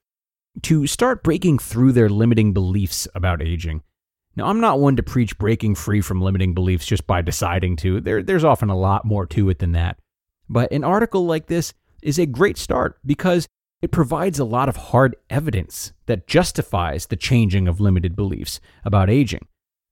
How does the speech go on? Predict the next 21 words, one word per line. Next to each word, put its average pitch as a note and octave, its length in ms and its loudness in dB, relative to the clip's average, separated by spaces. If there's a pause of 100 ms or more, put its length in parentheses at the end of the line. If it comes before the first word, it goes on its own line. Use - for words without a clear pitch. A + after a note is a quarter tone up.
(120)
Living F#3 300 2
a C3+ 40 0
life D3+ 240 2
of C3 120 -2
enthusiasm, D#3+ 880 -2
activity, D3+ 560 -2
and C3 100 2
opportunity C3+ 680 0
is G#2+ 160 -2
not D3+ 280 -2
just - 280 0
a - 20 2
myth, C3+ 380 -2 (300)
to A#2+ 80 0
make C3+ 260 2
those C3+ 240 6
who A#2+ 100 2
are G#2+ 100 2
aging A2+ 340 2
feel E3 320 -2
better. G2 320 -8